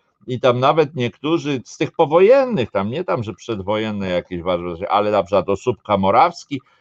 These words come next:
próbował się zgłosić do Sejmu, żeby go wybrali. Wszystko to zostało twardo ucięte,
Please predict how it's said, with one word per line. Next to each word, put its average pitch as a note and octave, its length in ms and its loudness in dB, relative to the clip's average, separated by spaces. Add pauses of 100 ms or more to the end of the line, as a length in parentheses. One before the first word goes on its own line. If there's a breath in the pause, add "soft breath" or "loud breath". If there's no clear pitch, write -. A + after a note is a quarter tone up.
(160)
próbował G#2+ 580 4
się G#2 380 -2
zgłosić F#2+ 640 -2
do G#2 120 -4
Sejmu, D#3 520 0
żeby B2+ 240 -2
go B2 160 2
wybrali. A2+ 460 0 (220 soft breath)
Wszystko F#3 440 -2
to C#3+ 60 -4
zostało C3+ 420 2
twardo C3 400 0
ucięte, G#2+ 560 -4